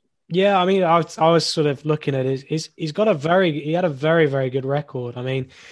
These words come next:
he started off, um, started off, started off in, uh, sort of lowly Serie B clubs. Um, but yeah, he's done a,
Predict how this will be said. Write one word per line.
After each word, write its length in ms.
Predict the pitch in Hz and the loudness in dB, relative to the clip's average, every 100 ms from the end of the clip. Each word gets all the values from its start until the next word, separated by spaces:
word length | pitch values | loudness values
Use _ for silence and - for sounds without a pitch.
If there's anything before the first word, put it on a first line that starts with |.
| - - | -20 -8
he 80 | 147 | -6
started 380 | - 185 180 | 0 2 4
off, 340 | 165 151 - - | 4 2 -2 -8
um, 600 | 135 131 127 123 120 123 - _ _ _ _ _ _ _ _ _ _ _ | -4 -2 -2 -4 -10 -14 -18 _ _ _ _ _ _ _ _ _ _ _
started 340 | - 165 170 160 | -8 -2 2 2
off, 180 | 139 147 143 139 - | 2 -4 -8 -10 -14
started 340 | - 165 160 | -4 0 2
off 220 | 147 - | 0 0
in, 280 | 139 135 127 | -2 0 0
uh, 400 | 131 127 127 127 - _ | 0 2 0 -2 -6 _
sort 200 | - 131 | -8 -6
of 160 | 123 - _ - - - - - _ | -6 -10 _ -20 -20 -20 -20 -20 _
lowly 560 | 156 147 156 156 147 143 | 0 4 6 6 4 2
Serie 440 | 135 - 156 147 | -2 0 2 2
B 180 | 139 143 | 2 0
clubs. 720 | 135 - 156 135 185 - - - | -2 -2 0 0 -2 -8 -14 -10
Um, 640 | 127 131 131 135 135 131 | -4 -2 -2 -2 -4 -6
but 140 | 127 131 | -4 -2
yeah, 140 | 156 | -2
he's 160 | 131 - | -2 -4
done 120 | 139 | -4
a, 260 | 135 127 | -4 -6